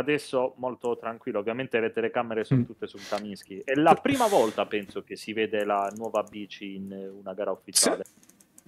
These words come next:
Speaker 2: Direi
Speaker 1: Sì,
Speaker 2: proprio di
Speaker 1: sì,
Speaker 2: sì.
Speaker 1: sì.
Speaker 2: Comunque tranquilli, ho oltre otto watt chilo, eccolo lì. Ricky Panizza, ragazzi, vi ricordo, Zwift Companion. Eh, prendete Zwift Companion, fate trova Zwifter, eh, Riccardo Panizza.
Speaker 1: Aspetta, aspetta, che lo faccio proprio ora.
Speaker 2: Bravo,
Speaker 1: Allora,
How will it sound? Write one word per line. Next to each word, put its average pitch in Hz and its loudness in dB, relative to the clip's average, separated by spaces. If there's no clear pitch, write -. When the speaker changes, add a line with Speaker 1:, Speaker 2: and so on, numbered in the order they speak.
Speaker 2:
Direi 139 8
Speaker 1:
Sì, 170 4
Speaker 2:
proprio 180 4
di 165 6
Speaker 1:
sì, - 6
Speaker 2:
sì. - 4
Speaker 1:
sì. - -10
Speaker 2:
Comunque 170 4
tranquilli, 160 6
ho 127 6
oltre 151 6
otto 151 4
watt 139 0
chilo, 139 6
eccolo 143 8
lì. 151 8
Ricky 160 4
Panizza, 170 4
ragazzi, 175 2
vi 147 8
ricordo, 160 6
Zwift 202 4
Companion. 170 6
Eh, 147 6
prendete 208 6
Zwift 208 8
Companion, 220 6
fate 165 2
trova 190 6
Zwifter, 226 6
eh, 139 8
Riccardo 208 4
Panizza. 214 6
Speaker 1:
Aspetta, - 8
aspetta, 180 10
che 196 10
lo - 12
faccio 233 12
proprio 233 8
ora. 143 10
Speaker 2:
Bravo, 123 8
Speaker 1:
Allora, - -